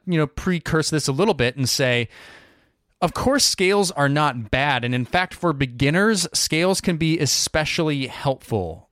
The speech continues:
Okay, scales can be especially helpful for beginners because when you're really trying to learn the language, you kind of do need a little bit of spoon feeding, right? And back in episode two twenty-nine, two hundred twenty-nine,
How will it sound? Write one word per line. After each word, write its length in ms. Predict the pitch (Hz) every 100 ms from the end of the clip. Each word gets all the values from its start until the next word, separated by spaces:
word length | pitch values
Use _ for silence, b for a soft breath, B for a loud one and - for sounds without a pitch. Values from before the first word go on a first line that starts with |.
| -
Okay, 260 | 113 120 117
scales 380 | - 165 202 -
can 140 | 196
be 80 | 185
especially 520 | 143 - 147 160 135
helpful 380 | 117 127 - 127
for 140 | 127
beginners 540 | 104 104 104 101 95 -
because 440 | 127 143 127 113 B B B
when 140 | 196
you're 100 | 247
really 220 | 240 277 269
trying 320 | - 196 170
to 100 | 139
learn 500 | 117 120 131 131 123
the 100 | 110
language, 540 | 107 110 107 101 95 - 135
you 140 | 139
kind 340 | - 277 370
of 140 | 277 123
do 280 | 135 143 127
need 220 | 120 113
a 60 |
little 360 | 104 107 131 123
bit 140 | 113
of 100 | 104
spoon 600 | 87 - - 117 120 117
feeding, 480 | 101 101 92 87 - -
right? 320 | 104 104 110 B B B
And 100 | 151
back 280 | 190 240 202
in 60 |
episode 480 | 170 175 - 156 135
two 440 | - 160 151 143 -
twenty-nine, 1000 | - 143 131 117 110 117 120 92 98 131 B B
two 140 | - -
hundred 160 | 120
twenty-nine, 680 | 110 135 113 104 120 110 110